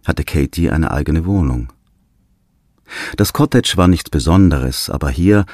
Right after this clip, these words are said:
am Rand der Stadt, lebte sie ungestört,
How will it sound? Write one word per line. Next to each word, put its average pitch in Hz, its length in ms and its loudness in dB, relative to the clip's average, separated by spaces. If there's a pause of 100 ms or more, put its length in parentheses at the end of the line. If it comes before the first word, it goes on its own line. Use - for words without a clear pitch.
(440)
am 67 120 -2
Rand 82 280 2
der 71 80 -2
Stadt, - 440 -4
lebte 87 320 -2
sie 87 140 -2
ungestört, 69 800 -4